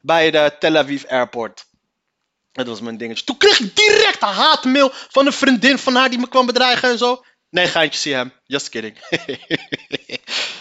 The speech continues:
Nee, maar dat is wel leuk. Hey, dikke shout-out naar, eh, naar, eh, Nasra Habiballah voor het feit dat zij, eh, dit werk doet. Ze is ook deels Palestijns, volgens mij. En,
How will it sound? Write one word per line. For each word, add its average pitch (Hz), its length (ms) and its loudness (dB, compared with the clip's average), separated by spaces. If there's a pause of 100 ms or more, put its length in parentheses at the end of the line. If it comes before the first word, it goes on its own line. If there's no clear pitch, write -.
Nee, 196 160 4
maar 196 100 4
dat 190 100 4
is 180 60 4
wel 180 100 6
leuk. 160 260 2
Hey, 180 280 2 (160)
dikke 214 300 0
shout-out 220 480 4
naar, 156 360 2
eh, 139 500 2
naar, 135 300 0
eh, 131 240 0
Nasra 147 440 0
Habiballah 131 640 -4
voor - 160 -10
het 120 120 -10
feit 123 300 -4
dat 117 200 -8
zij, 110 460 -10
eh, 98 280 -16
dit 101 220 -18
werk 117 420 -4
doet. 214 220 -6
Ze 165 80 -4
is 190 160 -2
ook 196 180 -4
deels 202 240 -2
Palestijns, 208 600 -4
volgens - 280 -10
mij. 202 220 -2 (380)
En, 151 340 0